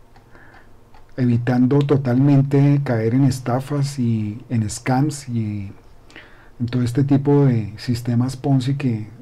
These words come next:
nos han hecho tanto daño y han, han drenado, eh, muchísimo capital hacia bolsillos de, de gente inescrupulosa,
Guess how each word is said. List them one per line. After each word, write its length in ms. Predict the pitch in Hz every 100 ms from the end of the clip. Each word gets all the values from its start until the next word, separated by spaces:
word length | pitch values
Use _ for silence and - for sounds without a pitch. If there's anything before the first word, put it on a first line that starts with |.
| -
nos 260 | 120 113 120
han 120 | 120
hecho 240 | 120 139
tanto 320 | 143 139 139 147
daño 360 | 139 139 143
y 40 | 143
han, 320 | 123 127 131 - - - - - -
han 300 | - 120 127
drenado, 680 | 139 147 143 143 139 131 143 - -
eh, 320 | 123 117 110 107
muchísimo 640 | 123 123 123 143 143 160 151
capital 480 | 143 123 123 120
hacia 420 | 139 139 120 107 101
bolsillos 540 | 110 110 120 117 135 139
de, 220 | 120 104 - - -
de 140 | 113
gente 320 | 101 120 117 131
inescrupulosa, 840 | 143 139 120 117 139 139 123 139